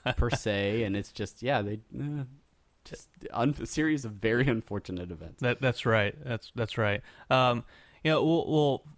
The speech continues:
Speaker 1: fast forward a little bit. Uh, you know, th-, there's,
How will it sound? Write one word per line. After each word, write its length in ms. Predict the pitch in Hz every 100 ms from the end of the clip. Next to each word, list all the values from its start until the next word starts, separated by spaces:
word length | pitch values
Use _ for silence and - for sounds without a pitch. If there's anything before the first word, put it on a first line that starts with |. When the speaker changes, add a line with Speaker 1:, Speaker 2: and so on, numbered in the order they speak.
| - 127
Speaker 1:
fast 300 | 196 185 -
forward 140 | 156
a 20 |
little 200 | 135 139
bit. 300 | 123 123 -
Uh, 360 | 113 117 113 110 - - - - -
you 140 | 127
know, 340 | 120 110 107
th-, 200 | 95 120 -
there's, 420 | 123 117 -